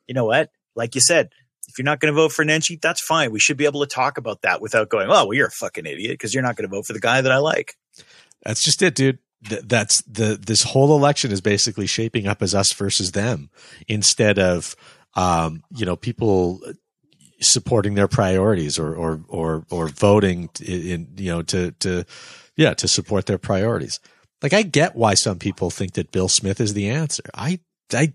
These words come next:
Speaker 2: don't think he is. I, I just think that there's some real, uh, I have some real concerns with Bill Smith being the, uh, being the mayor. Um, I have <laughs> concerns with Naheed Nenshi being the mayor as well, being elected mayor. So,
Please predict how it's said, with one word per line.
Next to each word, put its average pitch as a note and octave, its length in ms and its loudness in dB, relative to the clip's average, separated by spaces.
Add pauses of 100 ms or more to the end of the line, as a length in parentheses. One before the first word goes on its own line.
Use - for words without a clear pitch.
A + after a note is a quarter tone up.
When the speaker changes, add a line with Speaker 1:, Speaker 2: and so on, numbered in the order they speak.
Speaker 2:
don't D3 280 4
think B2 220 -4
he F#2 220 -2
is. D2+ 280 -6
I, A#2 160 2 (120)
I C3 60 2
just C3+ 280 0
think A2+ 240 0
that F#2+ 200 -6
there's F2 380 -2 (520)
some G2 260 -2
real, A#2 480 6
uh, F#2 340 0
I C3+ 120 4
have D3+ 100 2
some D3 160 2
real C3 160 6
concerns G2+ 760 0
with - 200 -10
Bill D#2 180 -4
Smith C#2+ 420 -8
being D2+ 360 -8
the, D2+ 340 -8 (300)
uh, D#2 260 -8
being F2 280 -6
the G#2 60 -6
mayor. C3+ 340 -6 (520)
Um, D#2+ 460 -4 (480)
I - 80 -2
have - 180 0
<laughs> - 0 -
concerns G#2+ 560 2
with G#2 160 4
Naheed G#2+ 320 4
Nenshi A2 340 0
being D#2 240 0
the D#2 60 -4
mayor D#2+ 300 0
as D#2 140 -4
well, G2+ 320 -4 (280)
being F2 160 -2
elected D#2 380 -6
mayor. C#2+ 260 -4
So, F2 400 2